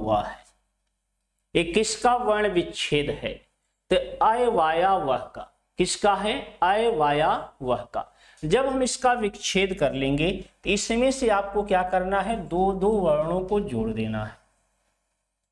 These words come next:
आए, यहाँ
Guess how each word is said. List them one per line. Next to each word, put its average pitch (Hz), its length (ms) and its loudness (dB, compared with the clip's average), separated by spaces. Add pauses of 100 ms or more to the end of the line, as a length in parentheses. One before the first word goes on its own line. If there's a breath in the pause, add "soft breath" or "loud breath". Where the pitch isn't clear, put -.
(1400)
आए, 180 440 0 (1700)
यहाँ 160 300 2